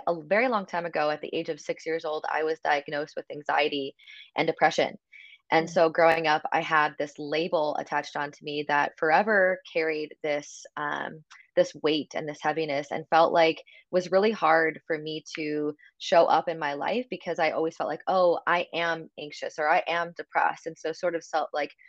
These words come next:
Speaker 1: creating this self-fulfilling prophecy. And while I definitely dealt with some, what felt like anxiety at the time, come to find out later in my later adulthood, I realized that I'm just an empath and I was feeling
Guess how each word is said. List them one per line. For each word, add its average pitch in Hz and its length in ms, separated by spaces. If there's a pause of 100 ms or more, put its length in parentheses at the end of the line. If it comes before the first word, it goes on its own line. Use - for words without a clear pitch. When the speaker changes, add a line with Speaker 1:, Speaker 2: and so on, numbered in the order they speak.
(160)
Speaker 1:
creating 175 320
this 160 180
self-fulfilling 156 580
prophecy. 147 540
And 175 100
while 208 280 (320)
I 202 100
definitely 254 480
dealt 170 320
with 170 300
some, 156 680 (140)
what 160 260
felt 165 200
like 165 160
anxiety 156 500
at 160 100
the 139 80
time, 156 520 (340)
come 170 140
to 165 80
find 160 240
out 151 260
later 156 480
in 160 220
my 156 420 (140)
later 170 260
adulthood, 156 480
I - 100
realized 151 500
that 151 100
I'm 147 160
just 156 180
an - 160
empath 160 420
and 156 80
I 143 60
was - 140
feeling 143 300